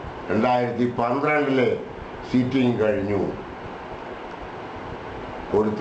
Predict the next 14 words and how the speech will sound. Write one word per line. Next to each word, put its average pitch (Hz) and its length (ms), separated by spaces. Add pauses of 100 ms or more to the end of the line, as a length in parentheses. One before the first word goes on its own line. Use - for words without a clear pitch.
(120)
രേഖകളെല്ലാം 117 760
പരിശോധിച്ച് 120 680 (280)
അനുകൂലമായ 117 600 (100)
നടപടി 117 460
സ്വീകരിക്കാമെന്ന് 110 880 (440)
വാഗ്ദാനം 127 640
ചെയ്തിരിക്കുകയാണ്. 95 920 (640)
ഈ 101 40 (140)
മൂന്ന് 120 340
കൊല്ലമായിട്ടും 101 760 (2250)
കമ്മീഷൻ 110 500 (580)
യാതൊരു 139 500
നടപടിയും 117 500
സ്വീകരിക്കാതെ 104 800